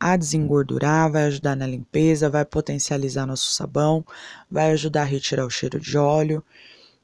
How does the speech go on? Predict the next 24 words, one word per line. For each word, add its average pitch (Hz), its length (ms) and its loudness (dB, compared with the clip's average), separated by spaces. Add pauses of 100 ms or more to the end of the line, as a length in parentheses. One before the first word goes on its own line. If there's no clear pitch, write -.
(140)
Então, 156 520 -2
vocês 170 260 -2
podem 170 300 2
utilizar 165 400 0
qualquer 170 380 0
marca, 165 480 4
não 151 160 0
precisa 165 420 0
ser 165 180 0
o 185 100 2
Veja, 147 640 2 (500)
tá? 151 240 0
Qualquer 165 640 2
desengordurante 170 840 2
que - 100 -4
vocês 160 360 0
tiverem. 151 580 0 (400)
Eu 156 120 4
tô 170 180 4
usando 165 400 4
um 160 160 2
de 156 140 2
laranja 151 560 4
aqui 165 420 0